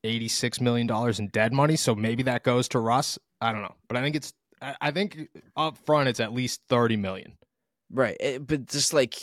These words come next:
Speaker 2: I, I mean, it was eighty million, eighty-six million dollars of, I think, a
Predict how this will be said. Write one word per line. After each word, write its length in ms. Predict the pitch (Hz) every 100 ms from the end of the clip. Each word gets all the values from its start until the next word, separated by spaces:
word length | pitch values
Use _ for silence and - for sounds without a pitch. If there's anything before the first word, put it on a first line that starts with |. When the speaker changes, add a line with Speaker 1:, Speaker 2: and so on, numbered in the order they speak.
| - _ _ _ _ _ _
Speaker 2:
I, 120 | 147
I 100 | -
mean, 200 | 151 147
it 100 | 135
was 300 | 151 139 - -
eighty 280 | 156 156 135
million, 300 | 135 135 -
eighty-six 640 | 139 151 - - 143 -
million 520 | 131 131 127 123 120
dollars 460 | 107 113 117 113 -
of, 140 | 110
I 120 | 107 107
think, 320 | 113 135 117
a 180 | 110